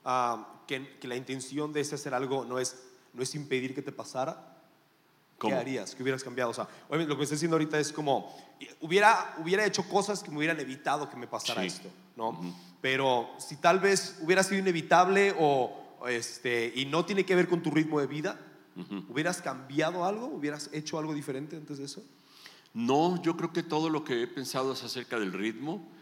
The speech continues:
Speaker 2: Lo demás, estaba muy contento haciéndolo, estaba muy feliz, muy satisfecho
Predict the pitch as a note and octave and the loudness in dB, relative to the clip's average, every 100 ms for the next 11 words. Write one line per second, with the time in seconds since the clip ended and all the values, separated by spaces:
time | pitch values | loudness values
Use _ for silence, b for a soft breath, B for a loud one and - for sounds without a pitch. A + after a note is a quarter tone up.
0 | B B - G2+ G3+ A2+ B2+ - - A#2+ | B B 0 2 2 0 -2 -4 -4 0
1 | A#2 A2+ A#2+ B2 G#2+ A2+ A2 A2 G2 - | 2 0 -2 -2 -2 -2 -2 -4 -4 -4
2 | G#2+ A2 A#2+ B2 - G#2 G#2 G2 A2+ A#2 | -4 -4 -6 -8 -4 -4 -2 0 -2 -2
3 | A#2+ G#2+ A2 B2 - G#2+ G#2 A2 - E2+ | -2 -2 -4 -6 -8 -10 -10 -12 -14 -12
4 | - G2 - A#2 | -8 -6 -6 -10